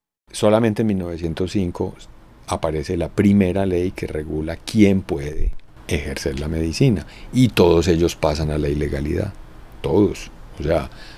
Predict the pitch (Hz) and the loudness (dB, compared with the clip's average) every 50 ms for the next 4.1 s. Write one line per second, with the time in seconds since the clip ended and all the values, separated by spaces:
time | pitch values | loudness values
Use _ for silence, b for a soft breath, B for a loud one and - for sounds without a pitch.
0 | B B - 78 80 - - - 76 76 85 95 95 85 78 - 87 78 78 78 | B B -2 -2 -2 -2 -4 -4 2 4 6 6 6 4 2 0 -2 0 0 -2
1 | 76 - 76 73 78 85 87 82 - 87 78 76 73 69 - - 80 78 85 98 | -2 -2 -2 0 0 2 2 2 0 0 -2 -4 -6 -6 -6 -6 -4 -2 0 0
2 | 101 85 80 78 76 73 78 80 - - 82 78 - - 78 76 76 71 - - | 2 2 0 -2 -2 0 -2 -2 -2 -2 -4 -4 -4 -4 -4 -4 -6 -8 -6 -6
3 | 82 78 90 104 101 92 - - 82 76 73 73 73 71 73 76 95 107 110 95 | -4 -2 0 0 -2 -2 -2 -4 -4 -2 -2 -4 -4 -4 -2 0 2 2 2 0
4 | - | -2